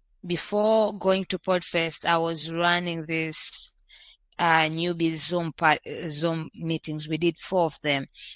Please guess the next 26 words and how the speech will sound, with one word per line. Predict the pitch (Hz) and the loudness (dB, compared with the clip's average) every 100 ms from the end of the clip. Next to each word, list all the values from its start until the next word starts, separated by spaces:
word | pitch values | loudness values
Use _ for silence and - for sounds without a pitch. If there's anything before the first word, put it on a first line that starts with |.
| - | -8
And | 151 156 | -4 -4
all | 156 202 226 | 2 6 6
of | 214 | 6
them, | 196 202 190 | 2 2 4
I | 170 | 2
would | 165 160 | 2 0
tell | 190 175 | 2 2
people, | - 170 - 156 | 2 -6 -2 -2
"When | 160 | 0
you | 170 | -4
see | 170 - 226 | -6 -2 2
me, | 240 226 | 2 2
just | 226 - | -2 0
come | 202 202 | 0 2
hug | 190 - 175 180 | 2 4 2 2
me, | 175 165 - _ | -4 -6 -12 _
'cause | - 170 - _ - - - - - | -4 0 0 _ -20 -18 -16 -6 4
I | 175 | 6
love | 190 190 185 | 8 8 6
hugs." | 160 165 175 - - | 6 6 6 -2 -8
And | - 165 160 156 147 135 | -2 0 2 2 -2 -2
that's | 165 | -2
how | - 165 | 4 6
I | 156 | 8
like, | 160 156 - | 6 4 0
like, | 175 151 | 0 0